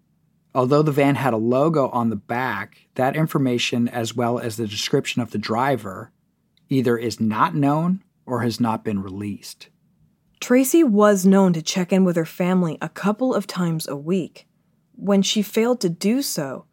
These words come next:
Speaker 2: her family reported her missing right away. This was in the first week of June two thousand seventeen.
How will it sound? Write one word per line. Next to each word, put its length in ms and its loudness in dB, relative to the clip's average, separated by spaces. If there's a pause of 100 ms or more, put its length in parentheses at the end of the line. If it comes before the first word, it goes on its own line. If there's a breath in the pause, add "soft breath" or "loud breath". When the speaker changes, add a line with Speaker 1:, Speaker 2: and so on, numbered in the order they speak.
(140)
Speaker 2:
her 140 -2
family 420 2
reported 500 0
her 100 -10
missing 400 -2
right 200 -6
away. 500 -8 (600)
This 320 0
was 180 2
in 80 4
the 80 0
first 420 -4
week 420 -2
of 200 -6
June 520 0
two 180 0
thousand 420 -2
seventeen. 720 -10